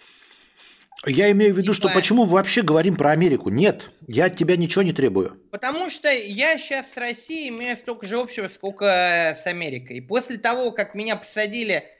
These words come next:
Speaker 2: по выдуманной статье, блядь, на семь месяцев в тюрьму, я разорвал все свои какие-то чувства, все контакты. Для меня Россия примерно как Америка. Вот, ну, вот
Speaker 1: Я
Speaker 2: что-то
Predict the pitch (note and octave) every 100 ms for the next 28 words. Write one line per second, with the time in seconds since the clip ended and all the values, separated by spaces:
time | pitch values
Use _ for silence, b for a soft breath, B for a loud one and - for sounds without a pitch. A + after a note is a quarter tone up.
0 | b _ A3 A3+ A3 G#3 G3 F#3 F3 E3+
1 | E3+ G#3+ G3 F#3+ F3+ D#3+ - F#3 F#3 G3+
2 | G#3 G3 E3+ D#3+ E3 D#3+ D#3+ - E3+ F3
3 | E3+ E3 - F#3+ G3 G3 F#3 - D#3+ _
4 | G#3 A3+ E4+ D4 F3 D3+ B3 C#4 C4+ B3+
5 | A3+ F#3 - F#3 F#3 G#3 G3+ F#3 C3 -
6 | _ _ _ _ _ _ - - A#3 A#3
7 | G3 F#3+ F#3+ E3+ D3+ D#3 E3+ D3+ D3+ -
8 | - B3+ C#4 - G#3 G#3 F#3 - F#3 F3+
9 | F#3 B3+ C4+ - F3 A3 C#4 D#4 C4 B3
10 | - D4+ - G#3 G#3 A3+ G#3+ G3+ F#3+ F3
11 | E3+ C#3+ B2+ B2+ B2 C#3 - - A3 A3
12 | E3+ B2+ C3 D#3+